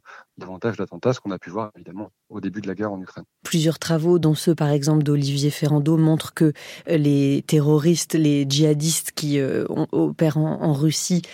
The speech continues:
Speaker 2: euh, se sont, euh, pour la plupart radicalisés en Russie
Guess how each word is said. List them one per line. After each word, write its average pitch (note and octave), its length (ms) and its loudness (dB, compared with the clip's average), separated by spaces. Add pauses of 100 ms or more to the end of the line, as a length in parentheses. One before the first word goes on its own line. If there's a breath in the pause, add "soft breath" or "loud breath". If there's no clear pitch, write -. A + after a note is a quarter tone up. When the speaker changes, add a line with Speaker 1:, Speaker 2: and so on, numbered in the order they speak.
(200 loud breath)
Speaker 2:
euh, E3+ 100 2
se - 120 -2
sont, E3+ 340 2
euh, D#3+ 120 2
pour D#3 160 -2
la D3 100 2
plupart D#3 300 -2
radicalisés D3 840 0 (180)
en G#3+ 160 4
Russie F3+ 420 2